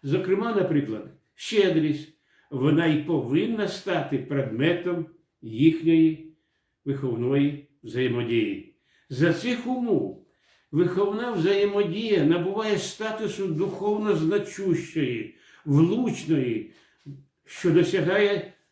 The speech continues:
достатнього розвивального результату. Шановні колеги, розкриті нами доповнення і повинні удосконалені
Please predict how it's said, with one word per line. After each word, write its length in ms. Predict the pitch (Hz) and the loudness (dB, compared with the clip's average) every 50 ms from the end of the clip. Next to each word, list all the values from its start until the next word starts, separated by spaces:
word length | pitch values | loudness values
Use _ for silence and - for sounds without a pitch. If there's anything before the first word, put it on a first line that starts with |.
| _ _ _ | _ _ _
достатнього 1080 | - 127 139 147 139 - - - 196 196 202 202 190 185 196 196 196 196 185 - - - _ _ | -6 -2 0 0 0 -2 -4 -4 -2 -2 -2 -4 -4 -4 -4 -2 -4 -4 -8 -12 -16 -20 _ _
розвивального 1040 | - 131 135 135 120 127 135 123 131 139 147 151 151 160 151 143 147 147 143 - - _ _ _ _ _ _ _ _ _ _ _ _ | -4 -2 -2 -2 0 -2 -2 0 2 2 2 2 0 0 0 -2 -2 -4 -6 -10 -14 _ _ _ _ _ _ _ _ _ _ _ _
результату. 680 | - 123 135 120 120 127 123 123 - 117 98 95 - - _ _ _ _ _ _ _ _ _ _ _ _ _ _ _ _ _ _ _ _ _ _ _ _ _ _ | -4 -2 -2 0 0 -2 -4 -6 -10 -12 -14 -14 -18 -20 _ _ _ _ _ _ _ _ _ _ _ _ _ _ _ _ _ _ _ _ _ _ _ _ _ _
Шановні 420 | _ 165 156 196 226 233 202 - | _ 0 2 2 2 2 0 0
колеги, 480 | 185 185 143 131 139 127 110 120 117 - - _ _ _ _ _ _ _ _ _ _ _ _ _ _ _ _ _ | 0 0 0 0 0 -2 -2 -4 -8 -10 -16 _ _ _ _ _ _ _ _ _ _ _ _ _ _ _ _ _
розкриті 720 | - - 139 151 - - - 175 170 196 208 208 - 170 156 | -4 0 2 2 2 0 -2 0 2 2 2 4 4 4 6
нами 500 | 143 151 151 143 139 135 120 - - - - - | 6 6 4 2 2 2 0 -2 -8 -12 -16 -12
доповнення 800 | 113 131 - 135 135 147 170 190 208 226 226 214 214 214 208 208 - _ _ _ _ _ _ - | -10 -10 -8 -4 -2 0 0 2 0 -2 -4 -6 -8 -8 -8 -12 -16 _ _ _ _ _ _ 0
і 120 | 147 143 | 0 0
повинні 880 | 139 139 143 131 123 160 196 220 214 208 202 185 160 135 - - - _ _ _ | 2 2 0 4 4 4 4 4 2 0 0 0 0 -2 -4 -10 -16 _ _ _
удосконалені 1160 | 165 156 139 151 160 - - - 156 143 135 156 160 170 165 156 151 143 151 156 143 139 - | 0 2 4 4 4 4 2 -2 -4 -2 0 0 2 4 4 4 4 2 2 0 -2 -6 -10